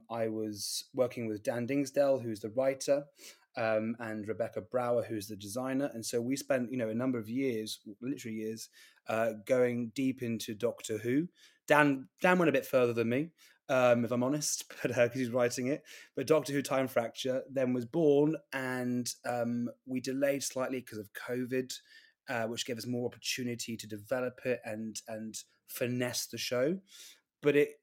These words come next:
it's a love letter to Doctor Who. So, um, it's an amazing show, again, with an amazing creative team, but it allows the audiences to step in and play their part. So Doctor Who Time Fracture has up to seventeen different worlds,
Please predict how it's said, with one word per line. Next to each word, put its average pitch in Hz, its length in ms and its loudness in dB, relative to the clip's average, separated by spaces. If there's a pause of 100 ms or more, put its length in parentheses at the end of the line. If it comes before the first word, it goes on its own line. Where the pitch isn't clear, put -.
(180)
it's 151 180 0
a - 20 2
love 143 240 8
letter 123 260 0
to 110 120 -10
Doctor 113 260 -2
Who. 104 200 -8 (160)
So, 117 440 0 (100)
um, 110 340 -4 (100)
it's 120 100 -10
an 127 80 -4
amazing 131 360 0
show, 120 340 -2
again, 117 260 -2
with 113 100 -4
an 110 60 -6
amazing 117 320 -2
creative 110 300 -8
team, 120 360 -4 (480)
but 131 100 0
it 131 80 2
allows 139 360 2
the 135 120 -4
audiences 127 680 0
to 117 120 -10
step - 560 -2
in 139 340 -2 (460)
and 117 420 -4
play 123 160 0
their 113 180 -2
part. 110 420 -6
So 113 320 -2
Doctor 127 400 -4
Who 120 360 -2
Time 131 280 -2
Fracture 123 520 -2 (360)
has 117 260 -2
up 127 140 -2
to - 60 -10
seventeen 123 680 0
different 117 380 -8
worlds, 143 600 6